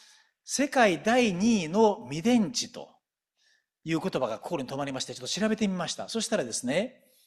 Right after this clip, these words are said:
えー、今の前の前の、お、ジェイイーエー、日本福音同盟の総主事をしておられた品川先生っていう方がですね、こういうふうに書いてらっしゃいました。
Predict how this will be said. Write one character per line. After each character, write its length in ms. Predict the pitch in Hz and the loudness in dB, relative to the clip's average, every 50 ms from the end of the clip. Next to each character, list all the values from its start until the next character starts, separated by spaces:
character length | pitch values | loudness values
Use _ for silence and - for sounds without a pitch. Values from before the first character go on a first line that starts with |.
| _ _ _ _ _ _ _ _ _ _ _ _ | _ _ _ _ _ _ _ _ _ _ _ _
え 840 | 156 143 131 127 123 120 117 113 110 107 107 104 107 107 110 - - | -10 -6 -6 -4 -4 -4 -6 -6 -6 -8 -8 -8 -10 -12 -14 -16 -18
ー、 0 | _ _ _ _ _ _ _ _ _ _ - | _ _ _ _ _ _ _ _ _ _ 0
今 240 | 226 240 254 233 | 4 6 6 6
の 380 | 202 170 147 135 127 - - - - _ _ _ _ - | 6 6 4 2 2 0 -2 -8 -18 _ _ _ _ -8
前 300 | 151 170 220 254 262 254 | 0 2 4 6 6 6
の 160 | 254 247 240 | 6 8 8
前 300 | 226 254 262 254 254 247 | 8 8 10 10 10 10
の、 460 | 233 240 254 262 254 262 262 254 - - _ _ _ - | 10 10 10 10 8 6 0 -6 -12 -16 _ _ _ -12
お、 480 | - - 107 98 95 98 101 - - - - | -10 -10 -8 -8 -10 -12 -12 -16 -18 -18 -12
ジ 180 | 123 135 180 202 | -4 0 2 4
ェ 80 | 202 | 4
イ 140 | 196 190 190 | 4 2 0
イ 20 | 190 | -2
ー 240 | 185 165 147 120 110 | 0 0 0 0 -2
エ 20 | |
ー、 60 | 110 | -4
日 80 | 131 160 | -2 2
本 180 | 202 226 180 | 2 2 2
福 220 | 226 - - 208 202 | 2 -2 -2 -2 0
音 100 | 196 190 | 0 2
同 180 | 202 202 190 | 2 2 2
盟 280 | 165 143 135 123 120 113 | 2 0 0 0 0 0
の 440 | 123 165 202 190 139 104 92 - - - - _ _ _ _ | 0 2 2 4 4 2 0 -4 -12 -20 -20 _ _ _ _
総 260 | - - 170 175 170 | -10 -6 -4 -2 -2
主 180 | 156 - - - | -2 -2 -4 -4
事 120 | 143 135 117 | -4 -4 -4
を 40 | 107 | -4
し 80 | - | -4
て 80 | - 143 | -4 -4
お 40 | 135 | -4
ら 60 | 127 | -4
れ 40 | 107 | -4
た 80 | - 107 | -6 -6
品 280 | - - 208 240 247 | -2 0 2 2 4
川 100 | 247 247 - | 2 2 0
先 160 | - 240 208 | 0 -2 -2
生 140 | - 151 120 | -2 -4 -6
っ 40 | |
て 100 | - - | -8 -8
い 20 | 220 | -8
う 40 | 156 | -8
方 140 | 110 220 | -8 -8
が 80 | 190 - | -10 -10
で 120 | 160 175 | -10 -10
す 120 | - - 254 | -10 -8 -8
ね、 120 | 220 196 | -10 -10
こ 180 | - - 185 202 | -8 -4 -2 0
う 40 | 202 | 2
い 40 | |
う 20 | 214 | 2
ふ 40 | 208 | 0
う 20 | |
に 80 | 143 113 | -2 -4
書 100 | - 98 | -10 -12
い 60 | - | -12
て 80 | - | -10
ら 60 | 104 104 | -8 -8
っ 40 | |
し 80 | - - | -6 -6
ゃ 60 | 110 | -8
い 40 | 104 | -8
ま 100 | 101 98 | -10 -10
し 80 | - - | -10 -12
た。 180 | 98 80 - | -12 -14 -14